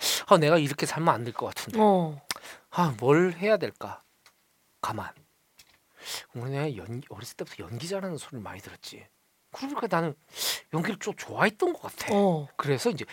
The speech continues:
Speaker 1: 연기자로, 배우로
Speaker 2: 어.
Speaker 1: 턴을 합니다. 그러면서 이제 여기저기 이제 오디션을 보러 다니는데, 어, 오디션을 보다 보니까 뭐 조금 조금씩 되기 시작해.
Speaker 2: 어.
Speaker 1: 오디션이 되기 시작해요. 이 오디션을 보는 게 제가 항상 누누이 말씀드리지만 이, 이 단역 배우들, 이,
Speaker 2: 네,
Speaker 1: 이
Speaker 2: 네.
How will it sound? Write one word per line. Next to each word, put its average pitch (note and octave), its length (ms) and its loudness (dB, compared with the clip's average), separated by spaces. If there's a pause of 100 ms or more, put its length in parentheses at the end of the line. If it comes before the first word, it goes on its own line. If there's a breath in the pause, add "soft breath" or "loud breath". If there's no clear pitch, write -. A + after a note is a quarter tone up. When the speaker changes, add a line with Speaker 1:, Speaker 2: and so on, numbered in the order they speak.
(160 loud breath)
Speaker 1:
연기자로, G#3+ 600 12
배우로 D4 520 12
Speaker 2:
어. B3 440 12
Speaker 1:
턴을 B3 220 12
합니다. G#2+ 640 8
그러면서 F#3+ 280 2
이제 F#3 220 8 (280 loud breath)
여기저기 E4 360 10
이제 G#3+ 140 8
오디션을 C4+ 520 10
보러 F#3 200 10
다니는데, D#3+ 500 8
어, - 40 6
오디션을 D4+ 560 4
보다 F#4 160 6
보니까 E4+ 240 4 (400 loud breath)
뭐 E4 120 2 (100)
조금 A4+ 240 6
조금씩 F#4 320 2
되기 G#3 260 6
시작해. - 420 0
Speaker 2:
어. G3+ 320 4
Speaker 1:
오디션이 F#3+ 280 4
되기 D3+ 180 2
시작해요. A2 420 -6 (200)
이 G#3+ 80 -2
오디션을 G3 540 -2 (200 soft breath)
보는 F#3 220 2
게 A#3+ 160 0
제가 G3 180 0
항상 C#4+ 400 -2
누누이 G#3+ 260 0
말씀드리지만 D#3+ 580 -2 (580 loud breath)
이, C4 480 8 (120)
이 A#3+ 280 0 (180)
단역 A#3 300 10
배우들, C#3+ 340 4
이, G#3+ 240 2
Speaker 2:
네, G3+ 220 2
Speaker 1:
이 F3+ 100 -4
Speaker 2:
네. E3+ 100 2